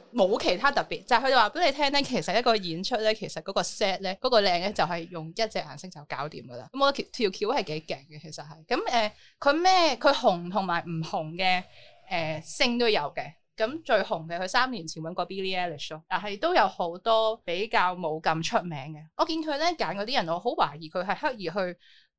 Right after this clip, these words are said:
即係好擁抱可能英國嗰種 diversity 同埋 multicultural 精神，好多都係，都唔係白人嘅 musician 咯。但係唔使理咁多嘅，就係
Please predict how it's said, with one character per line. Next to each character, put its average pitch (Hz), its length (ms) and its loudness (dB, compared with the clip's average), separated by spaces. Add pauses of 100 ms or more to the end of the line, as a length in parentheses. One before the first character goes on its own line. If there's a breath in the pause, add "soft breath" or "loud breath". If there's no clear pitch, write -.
(140)
即 302 60 4
係 233 60 6
好 226 100 2
擁 208 340 2
抱 196 160 6
可 226 80 2
能 180 140 0
英 220 180 -2
國 170 160 2
嗰 190 140 -2
種 175 280 -4 (280 loud breath)
diversity 196 800 -2 (180)
同 170 100 -10
埋 160 140 -8
multicultural 220 680 -2
精 190 180 -14
神， 139 140 -20
好 202 240 -4
多 285 240 -2
都 285 180 -6
係， 160 400 -8
都 370 100 -4
唔 190 160 -10
係 165 220 -10
白 165 320 2
人 175 140 -2 (100)
嘅 160 140 -8
musician 160 480 -12
咯。 156 100 -20 (120)
但 180 180 -4
係 180 100 -14
唔 185 240 -16
使 226 100 2
理 233 120 4
咁 196 100 -4
多 185 240 0
嘅， 160 80 -20
就 202 100 -2
係 165 200 -4